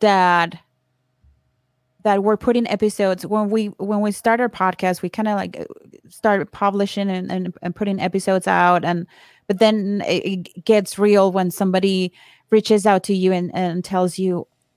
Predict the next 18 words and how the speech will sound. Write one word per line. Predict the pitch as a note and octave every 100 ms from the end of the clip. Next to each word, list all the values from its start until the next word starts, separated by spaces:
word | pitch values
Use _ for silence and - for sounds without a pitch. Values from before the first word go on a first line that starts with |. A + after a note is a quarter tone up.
| _ _ -
"Thank | G#3 A3+ G#3+
you | A#3
so | G#3+ F#3+
much | F3+ F3
for | -
your | F#3 E3+
podcast. | - E3+ E3 F3 E3+ E3+ - _ -
You | F#3+
know, | F3+
what | F3 F3 F#3+ F3+
you | F#3
teach | - - G#3 F#3 - - - - - _ _
in | G3
your | F#3+ F3+
podcast | F#3 F3 F3 E3+
or | F3+
your | F3 F#3 E3+
story | - - F#3+ F#3 F#3 E3+ E3